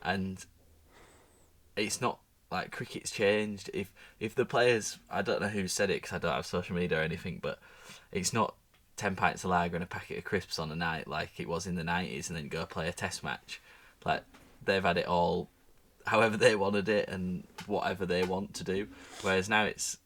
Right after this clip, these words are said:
you're in a pandemic and you've got to stay in your own four walls. I wouldn't be able to do it. I know that for sure. So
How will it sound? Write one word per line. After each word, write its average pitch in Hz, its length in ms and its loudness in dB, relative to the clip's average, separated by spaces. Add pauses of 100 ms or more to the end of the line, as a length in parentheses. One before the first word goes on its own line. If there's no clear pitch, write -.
you're 101 180 -4
in 101 60 2
a 95 60 -2
pandemic 104 600 0
and 87 200 -2
you've 90 100 -4
got - 100 -4
to - 60 -6
stay 90 200 0
in 90 80 -2
your 92 140 -2
own 92 160 -2
four 92 300 4
walls. 87 400 4 (580)
I 92 80 8
wouldn't 95 220 4
be 58 80 0
able 82 100 -2 (120)
to - 0 - (120)
do 85 60 2
it. 95 200 0
I 95 120 -4
know 92 240 -2
that 90 180 -2
for - 100 -16
sure. 101 480 -2
So 90 400 -4